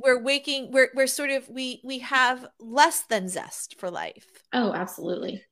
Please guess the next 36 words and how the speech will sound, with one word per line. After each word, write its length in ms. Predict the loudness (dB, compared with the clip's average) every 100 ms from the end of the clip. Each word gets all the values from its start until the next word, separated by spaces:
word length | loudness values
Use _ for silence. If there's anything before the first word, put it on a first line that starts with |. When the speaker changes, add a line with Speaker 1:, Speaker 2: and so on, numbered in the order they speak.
| 0
Speaker 1:
Right? 260 | 2 2 -4 _
Now 640 | 2 6 6 6 6 4 0
we 220 | -2 2
have 360 | 4 4 2
more 320 | -4 2 2 2
than 180 | 0
Speaker 2:
Mm-hmm. 80 | 0
Speaker 1:
zest. 360 | 0 0 -2 -2
And 320 | -2 -2 -8 -12 -20 -20 _ _ -20 -14
w-, 420 | -12 -12 -14 -2 2
I 80 | 4
think 200 | 4 4
we're, 140 | 2 2
I 60 |
don't 100 | 2
know 80 | 2
if 80 | 2
we 60 | 2
were 100 | 2
talking 340 | 0 -2 -2
about 200 | -2 0
this 180 | -2 -4
on 120 | -4
Thursday, 600 | -2 -2 -2 0 -2 -2
but 160 | -4 -4
when 120 | -2
we 80 | -2
were 60 |
talking 400 | 2 0 0 -6
about, 360 | 2 4 4 4
again, 220 | 2 2
going 260 | 0 0 0
back 160 | 0 0
to 120 | -6
on 200 | -4 -4 -6
purpose, 760 | -6 -4 -2 -2 -2 -8